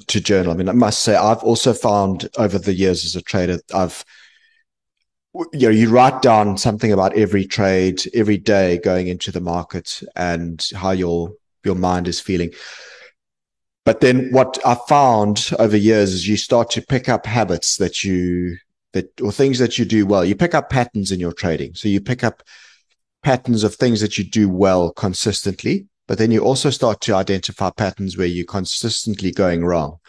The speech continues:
And if you can try and weed out those things that you're doing wrong and focus on the things that you do well,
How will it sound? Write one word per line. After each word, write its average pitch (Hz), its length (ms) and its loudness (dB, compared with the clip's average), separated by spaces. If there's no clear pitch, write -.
And 101 120 -2
if 98 120 -2
you 120 120 4
can 127 180 0
try 127 220 0
and 101 160 2
weed 110 220 2
out 95 300 0
those 92 280 0
things 92 300 -2
that 87 200 -6
you're 92 100 -4
doing 90 280 -2
wrong 85 500 -4
and 90 240 -2
focus 110 440 0
on 101 100 0
the 87 80 -6
things 92 280 -4
that 85 180 -6
you 85 80 -6
do 87 180 -2
well, 82 440 -2